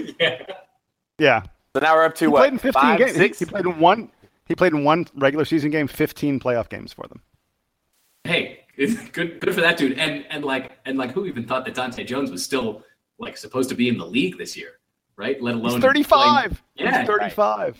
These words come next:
Speaker 1: Yeah, he, he's thirty-five, and he was only ever, like, a,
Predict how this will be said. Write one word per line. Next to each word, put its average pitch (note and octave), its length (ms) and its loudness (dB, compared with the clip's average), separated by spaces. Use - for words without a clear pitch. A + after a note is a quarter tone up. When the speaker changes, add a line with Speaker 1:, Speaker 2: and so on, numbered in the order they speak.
Speaker 1:
Yeah, F#3 260 -6
he, - 200 -10
he's D#3 160 -8
thirty-five, G3 400 4
and D3+ 80 -2
he D3 80 -2
was C#3 120 -4
only D#3+ 280 -2
ever, C3+ 180 -4
like, G#2 220 -6
a, F2 240 -10